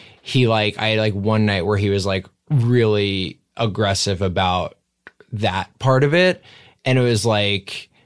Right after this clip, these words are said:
and I had, like, already gotten over him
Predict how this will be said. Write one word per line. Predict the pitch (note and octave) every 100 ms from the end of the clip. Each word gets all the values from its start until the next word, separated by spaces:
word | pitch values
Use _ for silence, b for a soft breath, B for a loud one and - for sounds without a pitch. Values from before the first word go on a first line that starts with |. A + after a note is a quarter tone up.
| b -
and | C#3+
I | B2+
had, | C#3 C#3
like, | C#3 C3+
already | A2+ A2+ A2+ A#2 G2+
gotten | - G2+ G#2+ G#2+ G#2+ F#2 - -
over | G2+ G2+ C3
him | D3 D#3+ E3+ F3+